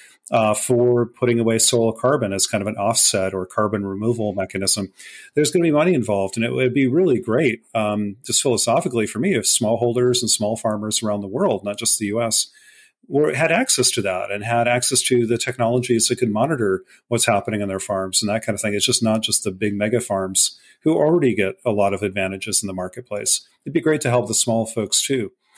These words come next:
Uh, so yeah, I think that's a, that's something to think about as we, um,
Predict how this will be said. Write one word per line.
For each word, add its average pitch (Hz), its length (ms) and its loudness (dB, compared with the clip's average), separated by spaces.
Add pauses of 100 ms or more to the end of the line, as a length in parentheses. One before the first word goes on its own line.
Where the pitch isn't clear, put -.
(320)
Uh, 139 180 4
so 165 200 2
yeah, 180 200 4
I 151 60 4
think 185 160 0
that's 180 220 0
a, 160 100 0
that's 165 340 -4
something 196 260 0
to 156 120 0
think - 220 -6
about 120 240 2
as 107 200 0
we, 117 240 2
um, 101 220 -4